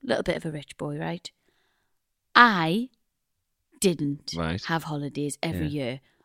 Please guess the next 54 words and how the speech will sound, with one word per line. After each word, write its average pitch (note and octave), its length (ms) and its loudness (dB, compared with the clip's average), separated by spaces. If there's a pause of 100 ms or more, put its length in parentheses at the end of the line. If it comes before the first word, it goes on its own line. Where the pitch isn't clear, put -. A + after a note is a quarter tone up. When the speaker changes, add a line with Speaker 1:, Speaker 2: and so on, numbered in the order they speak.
(140)
Speaker 1:
A E3+ 40 -4
summer C4+ 240 8
holiday B3 360 6
for A#3 160 4
us E3+ 180 4
as E3 100 -6
a E3 60 -6
family F#3+ 320 4
of F3 40 -6
five D3+ 340 0 (260)
was D#3+ 140 0
a E3 120 0 (260)
little G#3 340 6
bit G3 140 2
of F#3+ 80 0
a F#3+ 60 0
rare F3 240 6
occasion. C#3+ 580 -2 (100)
Speaker 2:
Yeah. - 120 0
Speaker 1:
And A3 80 6
you B3+ 60 8
know D4 120 12
what? G4 260 6 (760)
Going F4+ 200 10
to E4 60 12
the E4 60 12
airport D4 260 12
was C#4 100 4
exciting. E3 640 4 (120)
Speaker 2:
Right. F#2 320 2 (180)
Speaker 1:
And A#3+ 140 6
I've B3+ 160 6
kept B3+ 240 10
a C4+ 40 10
little B3 240 10
bit A3 180 8
of A3 120 4
that G3 220 12 (200)
Speaker 2:
<laughs> - 180 4
Speaker 1:
in A3 140 12
us, F#3 240 6 (200)
all A#3+ 100 8
right? B3+ 240 12 (500)
I C4+ 60 10
quite D4 320 10
like G#3 220 10
the F#3+ 140 8
airport. F3 580 8
I G#3+ 60 6
get C#4 200 12
a - 20 10
little C#4 200 12
bit B3+ 100 12
excited. D#3+ 680 4